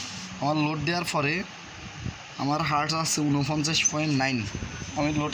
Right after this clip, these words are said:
আর একটু বাড়াইলাম, এখনও ঊনপঞ্চাশ পয়েন্ট নাইন। এটা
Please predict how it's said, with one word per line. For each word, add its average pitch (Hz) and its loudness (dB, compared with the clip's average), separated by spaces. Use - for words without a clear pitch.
আর 147 6
একটু - -6
বাড়াইলাম, 160 4
এখনও 160 0
ঊনপঞ্চাশ 147 2
পয়েন্ট 180 2
নাইন। 113 2
এটা 170 4